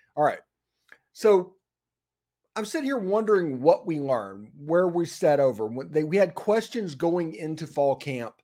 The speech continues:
that we were curious about. Number one was the quarterback competition. Number two was the newcomers. And we did get a few answers on those categories. And,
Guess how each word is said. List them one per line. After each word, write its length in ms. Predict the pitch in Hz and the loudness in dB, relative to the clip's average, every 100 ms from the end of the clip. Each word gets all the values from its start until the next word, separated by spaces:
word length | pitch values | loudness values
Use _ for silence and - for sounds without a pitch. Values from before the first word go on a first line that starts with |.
| _ _ _ | _ _ _
that 260 | 113 143 135 | 0 0 0
we 140 | 139 | -4
were 180 | 131 127 | -2 -4
curious 460 | 123 139 127 123 117 | -4 -2 -2 -2 -6
about. 320 | 107 117 120 | -4 -4 -2
Number 260 | 143 160 160 | -4 -2 -2
one 320 | 147 151 151 | 0 0 0
was 120 | 139 | -4
the 80 | 143 | -6
quarterback 520 | 143 147 139 135 110 | 0 2 2 0 -2
competition. 800 | 123 117 107 117 98 - 104 120 _ _ _ _ 123 | -6 -8 -8 -10 -10 -12 -18 -20 _ _ _ _ -4
Number 420 | 143 160 160 156 | -2 -2 -2 -6
two 320 | - 156 160 | -6 -2 -2
was 220 | 143 147 | -2 -4
the 100 | 147 | -4
newcomers. 760 | 143 147 - 135 117 117 127 139 | -4 -4 -4 -6 -6 -6 -8 -8
And 140 | 135 151 | -6 -6
we 100 | 160 | -6
did 300 | 170 233 180 | -6 -6 -2
get 160 | 226 | -4
a 100 | 180 - _ | -4 -12 _
few 240 | 214 214 - | -8 -8 -8
answers 680 | 185 190 180 - 175 156 - - _ _ _ _ _ _ | -4 -4 -6 -4 -4 -4 -8 -18 _ _ _ _ _ _
on 400 | - 175 170 139 | 4 4 4 0
those 400 | 131 185 190 190 | 0 4 4 2
categories. 920 | - 151 127 117 117 107 101 107 120 | -2 -2 0 -2 -2 -4 -4 -8 -10
And, 160 | 143 151 | -10 -10